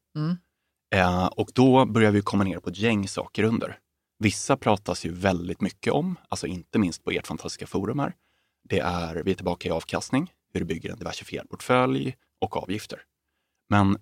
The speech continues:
Speaker 2: den hela andra delen där är ju också att, ja, men tillbaka till min bilanalogi innan.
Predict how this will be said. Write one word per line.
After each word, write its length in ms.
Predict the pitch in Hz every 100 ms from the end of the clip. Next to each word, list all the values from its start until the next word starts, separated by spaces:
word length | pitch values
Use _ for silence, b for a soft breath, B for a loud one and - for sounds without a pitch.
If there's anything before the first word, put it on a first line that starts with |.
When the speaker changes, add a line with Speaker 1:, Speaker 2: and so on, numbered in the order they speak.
| -
Speaker 2:
den 160 | 101
hela 280 | 95 101 92
andra 340 | - 151 185 107
delen 300 | 90 92 90
där 200 | 90 87
är 40 |
ju 80 | 87
också 260 | 82 -
att, 360 | 80 76 - -
ja, 60 | 107
men 100 | 95
tillbaka 380 | 95 90 - 85
till 100 | -
min 180 | 90 90
bilanalogi 1000 | 98 85 - - 90 90 87 - - 80
innan. 340 | 90 123 -